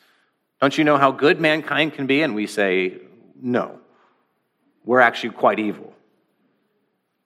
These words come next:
And so sometimes the things that we believe can look like pessimism, but that does not mean that it is truly pessimism, where we just look at the worst,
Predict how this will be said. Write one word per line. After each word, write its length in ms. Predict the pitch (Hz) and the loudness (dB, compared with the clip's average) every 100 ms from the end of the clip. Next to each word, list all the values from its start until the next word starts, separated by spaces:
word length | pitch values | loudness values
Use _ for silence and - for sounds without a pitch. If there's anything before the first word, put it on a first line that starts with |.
| _ _ _ _ _ _ _ _ - | _ _ _ _ _ _ _ _ -6
And 100 | 123 | 0
so 120 | 165 | 2
sometimes 880 | - 190 185 175 170 170 139 - - | 4 4 6 4 4 2 -4 -6 -4
the 120 | 151 | 0
things 260 | 156 165 | 0 0
that 120 | 151 143 | 0 2
we 80 | |
believe 360 | 147 123 104 113 | 0 0 0 -2
can 160 | 151 156 | 0 4
look 220 | 214 - | 4 4
like 260 | 131 - | 2 2
pessimism, 760 | - - - - - _ 92 123 _ _ _ _ _ _ _ _ _ _ _ _ - | -10 -12 -14 -20 -20 _ -20 -20 _ _ _ _ _ _ _ _ _ _ _ _ -8
but 100 | 101 | -2
that 140 | 123 | 0
does 160 | 143 139 | 0 0
not 240 | 131 120 | -2 0
mean 240 | 135 131 123 | -2 0 0
that 120 | 113 | 0
it 100 | 104 | 2
is 160 | 101 | -2
truly 360 | - 123 98 85 | -2 -2 -2 -4
pessimism, 680 | - 87 - - - - _ _ _ _ _ _ _ _ _ _ _ | -12 -16 -18 -20 -20 -20 _ _ _ _ _ _ _ _ _ _ _
where 100 | 110 | 0
we 120 | 123 127 | 2 2
just 220 | 127 - | -2 0
look 180 | 131 131 | -2 -2
at 120 | - | -4
the 60 | 107 | -2
worst, 500 | 117 117 104 - | 2 2 0 -10